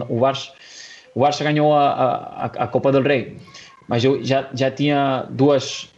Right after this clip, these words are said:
duas semanas apartado, né? Então eu não, eu não fui lá, não, não fui na final, não joguei.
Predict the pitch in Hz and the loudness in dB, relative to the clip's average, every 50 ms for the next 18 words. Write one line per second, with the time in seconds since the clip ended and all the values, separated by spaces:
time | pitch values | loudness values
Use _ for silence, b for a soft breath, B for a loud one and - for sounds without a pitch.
0 | _ - _ - - - - - 123 123 143 135 - - 135 127 127 127 131 120 | _ -20 _ -20 -18 -16 -12 -6 0 0 0 0 0 0 0 0 0 0 0 -2
1 | 131 110 135 123 123 - 120 110 110 107 117 131 - - _ _ _ _ _ _ | -2 -2 -2 -4 -2 -2 -2 -2 -2 -4 -6 -6 -8 -12 _ _ _ _ _ _
2 | _ _ _ - - - 120 120 127 127 127 131 135 131 - - 143 135 139 139 | _ _ _ -12 -4 0 2 2 4 4 4 2 2 0 0 2 2 4 4 4
3 | 147 139 123 - - - 160 151 135 127 120 107 - - - - 117 123 110 131 | 4 2 0 0 2 4 4 4 4 2 0 0 -4 -10 -8 -4 -4 -2 0 0
4 | 123 120 - 147 139 127 - 135 117 110 101 101 - - 123 127 110 131 - 127 | 0 2 2 0 0 0 0 0 0 0 -2 -4 -4 -2 0 0 2 2 2 2
5 | 120 107 117 | 0 0 -4